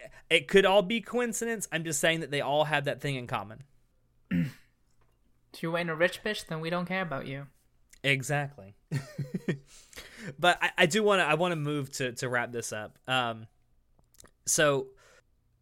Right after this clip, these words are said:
Speaker 1: you, you and I have kinda talked about this a little bit before, but I wanna, I wanna bring this up now. So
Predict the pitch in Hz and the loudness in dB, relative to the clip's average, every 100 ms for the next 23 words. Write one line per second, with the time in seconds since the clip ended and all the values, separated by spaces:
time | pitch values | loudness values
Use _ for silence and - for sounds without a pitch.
0 | - 170 170 208 170 190 220 160 151 143 | -20 -8 -4 -2 0 2 4 6 8 6
1 | 135 143 123 - 131 117 131 117 120 120 | 4 -2 -4 -2 -2 -2 -4 -4 -2 -2
2 | - 127 135 139 131 117 113 123 120 117 | -2 -4 -2 0 -2 -4 -10 -6 -6 -2
3 | 117 135 131 110 120 135 123 120 120 110 | -2 0 -2 -4 -4 -4 -6 -6 -8 -10
4 | - 98 110 110 92 92 - 127 123 107 | -10 -10 -12 -10 -10 -8 -4 -2 -2 -6